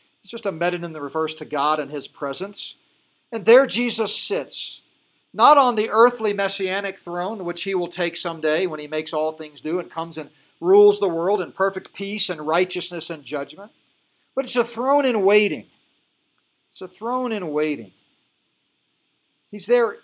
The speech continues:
interceding for us. The next time you think about Jesus, really think about him. I want you to picture him sitting on a throne.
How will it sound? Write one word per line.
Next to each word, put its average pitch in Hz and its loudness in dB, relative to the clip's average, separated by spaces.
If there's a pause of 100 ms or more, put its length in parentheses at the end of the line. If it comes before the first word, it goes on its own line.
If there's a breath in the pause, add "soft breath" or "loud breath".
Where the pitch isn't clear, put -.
interceding 226 -2
for 120 -8
us. - -16 (840)
The 226 -14
next 277 0
time 254 0
you 220 0
think 220 -4
about 185 0
Jesus, 165 -8
really 240 -6
think - -16
about 160 -6
him. 135 -10
I 226 0
want 254 -2
you 202 -2
to 175 -2
picture 170 -4
him 160 -8
sitting 214 -4
on 160 -8
a 123 -14
throne. 120 -14